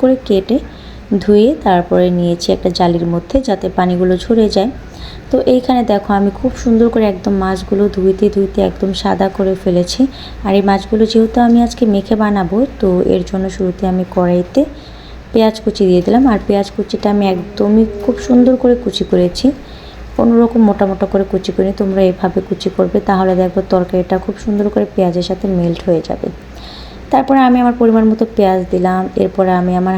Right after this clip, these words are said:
হাতের সাহায্যে আদা রসুনগুলো দিয়ে দিলাম। অবশ্যই আমি এখানে কোনো মেজারমেন্ট কাপ অথবা চামচ ইউজ করিনি, হাতের সাহায্যে পরিমাণ মতো দিয়ে দিলাম। আপনারাও এইভাবেই দিবেন। তারপরে এই ভাগ, এইখানে আমি একটুখানি হলুদের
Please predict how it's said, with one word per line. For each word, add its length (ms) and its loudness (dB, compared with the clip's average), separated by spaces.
হাতের 400 0
সাহায্যে 440 -2
আদা 160 -2
রসুনগুলো 580 -2
দিয়ে 180 2
দিলাম। 180 0
অবশ্যই 360 -2
আমি 180 2
এখানে 280 -2
কোনো 120 0
মেজারমেন্ট 480 0
কাপ 220 2
অথবা 280 0
চামচ 340 2
ইউজ 200 -2
করিনি, 320 4
হাতের 300 0
সাহায্যে 260 0
পরিমাণ 340 2
মতো 140 -2
দিয়ে 200 2
দিলাম। 160 4
আপনারাও 300 0
এইভাবেই 500 2
দিবেন। 280 2
তারপরে 400 4
এই 100 2
ভাগ, 140 2
এইখানে 320 0
আমি 180 0
একটুখানি 400 -2
হলুদের 300 2